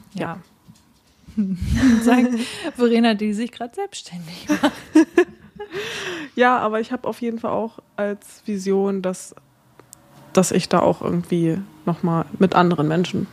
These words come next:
Speaker 2: zusammenarbeiten
Speaker 1: Ja.
Speaker 2: kann.
Speaker 1: Siehst du, dann hast du es ja auch schon für dich beantwortet. Okay, das war doch mal eine sehr interessante Folge. Ich hoffe,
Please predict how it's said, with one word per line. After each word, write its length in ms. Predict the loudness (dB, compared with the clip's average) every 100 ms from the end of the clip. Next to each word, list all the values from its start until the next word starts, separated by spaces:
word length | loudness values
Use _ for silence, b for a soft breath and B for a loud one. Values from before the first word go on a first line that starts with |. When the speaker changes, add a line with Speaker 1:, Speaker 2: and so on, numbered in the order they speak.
| -10
Speaker 2:
zusammenarbeiten 680 | -2 2 2 2 0 0 4
Speaker 1:
Ja. 140 | 4
Speaker 2:
kann. 120 | 4 0 -8 -20 -20 -20 -14
Speaker 1:
Siehst 340 | 2 2 2 -2
du, 180 | -6 -6
dann 200 | -4 -2
hast 180 | -2 -4
du 40 |
es 120 | -8 -4
ja 140 | -2
auch 100 | -2
schon 320 | -4 -4 -4 -6 -10
für 120 | -6
dich 180 | -6 -6
beantwortet. 460 | -6 -4 -6 -8 -12 B B B B B B B
Okay, 840 | 0 2 2 -6 0 2 2 0 -6 0
das 460 | 2 2 -2 0
war 180 | 4 4
doch 200 | 4 2
mal 240 | 0 0
eine 380 | 0 0 -2 -6 -10 _
sehr 560 | -6 -2 0 0 -2 -4
interessante 720 | -6 -4 0 4 4 4 0 -4
Folge. 480 | 0 2 4 4 0
Ich 200 | -2 -2
hoffe, 600 | -2 0 0 2 4 2